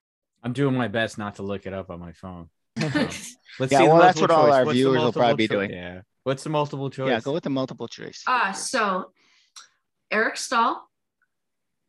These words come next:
Speaker 2: Patrice Bergeron, Anze Kopitar, or Patrick Kane, which already was ruled out.
Speaker 1: <laughs>
Speaker 3: Well, I don't think it's Patrice Bergeron because I don't think he has a thousand points yet.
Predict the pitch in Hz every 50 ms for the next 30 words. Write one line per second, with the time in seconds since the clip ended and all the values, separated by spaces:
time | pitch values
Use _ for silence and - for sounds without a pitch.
0 | _ _ _ _ _ _ _ _ _ _ _ _ - 240 220 - - 233 240 -
1 | - 226 214 214 196 202 196 196 226 247 _ _ _ _ _ _ _ _ _ _
2 | _ _ _ _ _ _ _ _ _ _ _ _ _ _ _ _ _ _ _ _
3 | _ _ _ _ _ _ - 214 226 233 220 269 269 262 - 233 208 208 208 202
4 | 220 190 202 214 220 214 _ _ _ _ _ _ _ _ _ _ _ _ _ _
5 | _ - 196 196 190 196 208 185 202 - 214 160 - 214 180 147 139 165 - -
6 | 175 180 175 180 175 175 175 175 170 175 170 165 170 165 _ - 170 165 170 175
7 | 175 170 151 - - 147 139 - - - - - - 113 - - - 107 104 -
8 | 117 - 110 113 143 165 196 233 247 254 240 220 - - - - - 220 208 180
9 | - - 185 180 170 139 147 135 127 123 127 123 127 - 139 139 147 156 160 160
10 | 160 156 156 151 143 143 - - 147 139 139 135 - 131 123 - 156 160 156 -
11 | 117 98 92 85